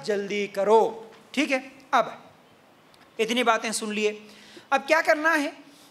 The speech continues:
मैयत का, यानी जब वो मर जाते हैं, तो मरने के बाद वफ़ात का ऐलान करना है।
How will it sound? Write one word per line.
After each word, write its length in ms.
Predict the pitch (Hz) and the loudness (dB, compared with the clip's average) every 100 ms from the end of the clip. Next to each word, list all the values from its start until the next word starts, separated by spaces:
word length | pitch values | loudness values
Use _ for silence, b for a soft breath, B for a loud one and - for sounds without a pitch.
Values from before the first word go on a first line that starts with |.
| - | -8
मैयत 500 | 202 262 294 311 302 | 0 0 2 0 2
का, 460 | - 302 302 - - | 2 4 2 -2 -8
यानी 340 | 247 262 285 294 | -2 0 0 -4
जब 220 | 190 254 | -2 2
वो 100 | 269 | 2
मर 240 | 226 294 | 2 0
जाते 400 | 339 269 240 233 | 2 0 0 -2
हैं, 300 | 214 220 311 | -6 -4 -6
तो 140 | 330 285 | 0 0
मरने 540 | 226 247 311 370 330 | 2 0 0 0 -2
के 180 | 330 294 | 0 -4
बाद 300 | 180 233 269 | 0 2 2
वफ़ात 580 | 190 208 208 294 285 - | 2 0 4 4 4 2
का 220 | 302 302 - | -2 -2 -2
ऐलान 560 | 220 208 220 277 277 | 0 2 2 2 -2
करना 380 | 240 190 180 147 | -6 -6 -6 -14
है। 160 | 123 | -14